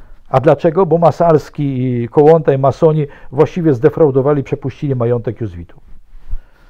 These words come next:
Bo z tego, co z majątku było, to tak naprawdę na komisję poszło tam z dziesięć procent może. Resztę rozebrali pomiędzy siebie.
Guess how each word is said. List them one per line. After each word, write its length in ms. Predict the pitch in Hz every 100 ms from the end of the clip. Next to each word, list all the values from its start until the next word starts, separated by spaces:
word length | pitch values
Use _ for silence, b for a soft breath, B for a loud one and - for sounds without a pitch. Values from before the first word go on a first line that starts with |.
| b -
Bo 80 |
z 60 | 117
tego, 200 | 190 147
co 120 | -
z 60 | 120
majątku 380 | 135 147 143 127
było, 260 | 143 170
to 140 | 160 139
tak 180 | -
naprawdę 400 | - 127 156 131
na 140 | 120 120
komisję 380 | 139 143 127 123
poszło 300 | 143 - 120
tam 260 | 110 101
z 60 | 92
dziesięć 320 | - 113 107
procent 360 | - 101 90 95
może. 180 | 87 - b b -
Resztę 320 | 123 - 120
rozebrali 580 | 110 107 107 117 113 107
pomiędzy 300 | 107 98 110
siebie. 240 | 90 104